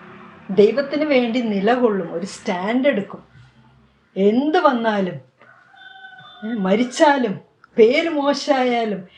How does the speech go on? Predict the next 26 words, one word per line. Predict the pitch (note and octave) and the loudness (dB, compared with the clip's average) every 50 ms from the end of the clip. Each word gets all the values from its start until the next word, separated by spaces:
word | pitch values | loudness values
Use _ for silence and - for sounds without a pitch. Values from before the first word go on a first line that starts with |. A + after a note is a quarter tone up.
| - - - | -18 0 4
എന്ത് | G#3 C4 D4+ F4 F4+ F#4+ F4+ D4 D4+ | 4 6 6 4 0 -2 2 2 2
തന്നെ | C4+ C4 B3+ | 2 2 -2
സംഭവിച്ചാലും | - B3+ A3+ A3 A3 A3 G#3+ G#3+ A#3 A3+ A3 G#3+ | -2 -4 -2 0 -2 -2 -2 -2 -2 -2 -2 -2
ദൈവത്തിന് | G3 - A3 A#3+ C4+ C4+ E4 E4 - - E4+ D#4+ E4 | 2 2 2 2 2 0 -2 -4 -2 -4 -2 -2 0
വേണ്ടി | D4+ C4+ C4 A#3+ A#3 A3+ A3 G#3 A#3 | 2 2 2 2 0 -2 -4 -4 -4
നിലകൊള്ളും. | A3 G#3 F#3+ F#3 F3+ F#3+ G#3 G#3 G#3 - F#3 F3+ F3 E3+ E3+ E3+ F3 G#3+ A3+ G3+ F3+ - - - _ _ _ - - - _ - E3+ | -4 -4 -4 -4 -2 -2 -4 -4 -4 -8 -10 -10 -10 -10 -6 -4 -4 -2 -2 -4 -6 -8 -12 -20 _ _ _ -20 -20 -20 _ -10 -8
Will | F3+ E3 | -8 -8
stand | E3 - - - - - - - - C4 C4+ C#4+ D4 D4 D4 D4 D4 D4+ | -8 -10 -14 -18 -20 -14 -10 -6 -4 -4 -2 -2 -2 -2 -4 -4 -4 -6
for | D4 - - - - - - F#3+ F#3 F3+ F3+ F3 | -6 -10 -14 -20 -16 -6 -6 -4 -4 -4 -8 -10
God. | D#3 D3+ - - - F3 E3 D#3+ D#3 D3+ D3 C#3 - - _ _ _ _ _ _ _ _ _ _ _ _ _ _ _ _ _ F#3+ | -12 -16 -16 -10 -6 -6 -6 -6 -6 -10 -12 -12 -16 -20 _ _ _ _ _ _ _ _ _ _ _ _ _ _ _ _ _ -4
ദൈവത്തിനെ | F3 G3 G3 G#3+ G#3+ C4+ C4+ C#4+ | 0 2 2 2 0 0 -2 0
ടേസ്റ്റ് | C#4 - A3+ A3 A#3 - - - D4 | 2 2 2 2 2 0 -4 -4 -4
ചെയ്താല | C#4 A#3+ B3+ B3+ B3+ B3+ C#4 D4+ D#4+ D#4+ D#4+ - A3 | -2 0 0 0 0 0 0 -2 -2 -6 -10 -8 -4
you | G3+ G#3 | -4 -2
will | G#3 A3 G#3+ | 0 -2 -2
stand | G#3 - - - A3+ G#3 G3+ G3 G3 | -4 -8 -6 -4 -4 -2 -2 -4 -6
for | G3 - G#3 G3 | -6 -6 -8 -4
God. | F#3+ G3 F#3+ F#3+ F#3+ F#3 - _ _ _ _ _ _ _ | -4 -4 -4 -4 -6 -10 -14 _ _ _ _ _ _ _
അല്ലെങ്കിൽ | - F#3+ G3+ A3+ A3+ | -6 -4 -4 -2 0
കുഞ്ഞൊരു | B3 A#3 A#3 B3 C4+ C4 C4 C4 | 0 0 0 0 0 0 0 0
കാര്യം | B3+ B3 A#3+ B3+ C4 | 0 0 0 0 0
വരുമ്പോഴേക്കും | C4 B3+ B3 A#3+ A#3+ A#3+ B3+ B3 | 0 0 0 0 -2 -2 -2 -2
നമ്മൾ | B3 A#3 A3+ A#3 | -2 -2 -2 -2
ദൈവത്തിനെ | A3+ A3+ A3+ G#3+ G#3 G#3 G#3+ A3 G#3+ A3+ | 0 0 0 0 -2 -2 -4 -4 -4 -4
പഴിക്കും, | A3 A3+ A3 G#3+ G3+ G#3 A3 A3 A#3 A#3 | -2 0 0 0 0 -2 -4 -4 -4 -2
ദൈവത്തിനെ, | G#3+ G3+ F#3+ F#3+ F#3+ F#3+ - G3 F#3+ G3 G3+ G3 | -2 -2 -2 -2 -4 -4 -4 -4 -4 -4 -4 -6